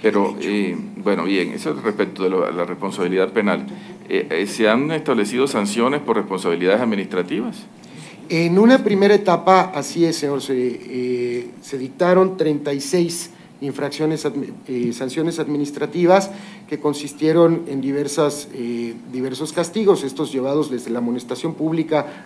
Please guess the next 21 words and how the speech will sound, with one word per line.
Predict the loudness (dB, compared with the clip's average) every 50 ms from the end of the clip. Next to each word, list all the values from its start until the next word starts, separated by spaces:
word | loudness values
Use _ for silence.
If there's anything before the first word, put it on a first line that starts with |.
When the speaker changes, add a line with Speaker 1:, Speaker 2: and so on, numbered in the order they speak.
| -18
Speaker 2:
hasta | -20 -8 -6 -6
algún | -4 -2 -4 -4
caso | -2 -2 -2 -2 -2 -2 -4
al | -4
menos | -2 -4 -4 -4 -4
de | -4
destitución | -4 -6 -8 -8 -10 -12 -10 -10 -10 -6 -2 0 0 0 0 -2
e | -2 -2
inhabilitación. | 0 0 -2 -2 -2 -4 -4 -6 -8 -10 -10 -12 -12 -12 -14 -16 -18 -18 -20 -20 -20 -20 -20 -20 -20 -20 -20 -20 -16 -4
Speaker 1:
Pero, | -2 0 2 2 2 2 0 -2 -4
eh, | -6 -6 -6 -6 -8 -10 -8 -4
sancionados | -2 -2 0 0 2 4 4 4 4
efectivamente | 4 2 0 -2 0 0 0 2 2 0 -2 -2 -2 -2
un | -2 -2
determinado | -2 -2 -2 -2 0 0 2 2 2 0
número | 0 -2 -2 -2 0 0 0 0
de, | 0 -2 -4 -6 -8 -8
de, | -8 -8 -8
de, | -8 -6 -6 -6 -6
de | -6 -8
policiales. | -4 -4 -2 -2 -2 -2 0 0 0 0 -2 -6